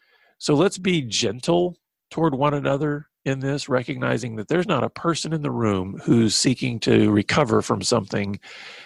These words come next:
that doesn't have fear. And so if we're gentle with one another and show some empathy towards one another, then maybe we can better encourage each other to embrace the humility that's necessary to really unpack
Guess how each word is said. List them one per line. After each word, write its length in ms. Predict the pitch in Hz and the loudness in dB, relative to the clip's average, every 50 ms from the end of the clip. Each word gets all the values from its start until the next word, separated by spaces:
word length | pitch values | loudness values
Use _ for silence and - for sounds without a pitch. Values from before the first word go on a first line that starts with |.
| - _ - | -18 _ -6
that 400 | - - 131 123 113 117 - - _ _ _ _ _ _ _ _ - | 0 4 4 6 6 4 2 -2 _ _ _ _ _ _ _ _ -2
doesn't 300 | - 139 131 131 131 135 | 4 4 4 4 4 -2
have 200 | 117 120 113 101 | -8 -8 -8 -8
fear. 460 | - - - - 113 95 92 95 - _ _ _ _ _ _ _ _ _ _ _ _ - | -10 -16 -12 -10 -10 -10 -10 -12 -16 _ _ _ _ _ _ _ _ _ _ _ _ -18
And 80 | 135 - | -14 -8
so 120 | - 139 | -8 -8
if 80 | 117 - | -8 -8
we're 100 | 131 110 | -12 -10
gentle 420 | 101 - 143 185 202 156 165 131 | -8 -6 -6 -6 -6 -4 -4 -4
with 160 | 120 110 98 | -4 -4 -6
one 160 | 113 113 110 | -6 -6 -6
another 340 | 107 104 107 107 104 107 104 | -6 -6 -6 -6 -4 -4 -6
and 120 | 104 104 - | -6 -8 -8
show 180 | - - 127 | -6 -6 -6
some 180 | 110 - 113 104 - | -6 -8 -12 -6 0
empathy 400 | - 180 185 - - - - - | 0 0 0 -2 -8 -6 -6 -8
towards 280 | - - 123 117 107 95 | -8 -6 -6 -6 -6 -6
one 180 | 101 110 104 104 | -8 -10 -10 -10
another, 280 | 101 104 101 104 107 | -8 -8 -8 -8 -8
then 160 | 101 110 110 | -8 -8 -6
maybe 320 | 110 120 127 139 123 123 117 | -4 -2 -2 0 0 -2 -2
we 180 | 110 117 117 | -2 -4 -4
can 300 | 110 - - 113 104 95 _ _ _ _ _ _ _ _ _ - | -6 -8 -12 -16 -16 -16 _ _ _ _ _ _ _ _ _ -18
better 640 | 113 98 - 131 123 120 123 123 117 113 110 - _ _ _ - | -12 -4 -2 0 0 0 0 0 0 -2 -2 -4 _ _ _ -14
encourage 640 | 127 113 110 - - - 165 165 151 139 120 104 | -14 -14 -12 -12 -10 -6 -2 0 0 0 0 -2
each 160 | 107 104 - - | -6 -8 -4 -2
other 200 | 117 110 107 - | -2 -2 -2 -6
to 120 | - - | -8 -10
embrace 440 | 180 180 147 127 123 120 135 127 - | -16 -16 -10 -4 -4 -2 -2 -4 -6
the 80 | - 113 | -10 -14
humility 720 | - - - 113 107 110 120 120 127 127 117 - - 117 | -18 -16 -16 -12 -4 0 0 2 2 2 0 -4 -6 -10
that's 260 | 101 - - - - | -8 -10 -12 -12 -10
necessary 560 | 117 113 110 - - 113 - - 113 110 107 98 | -8 -8 -6 -6 -6 -8 -6 -6 -6 -6 -6 -6
to 80 | 101 | -8
really 380 | 101 98 107 113 107 107 107 - | -8 -4 -2 -2 -2 -2 -2 -6
unpack 480 | - 98 98 - - 110 101 92 - | -8 -14 -14 -12 -8 -8 -8 -8 -8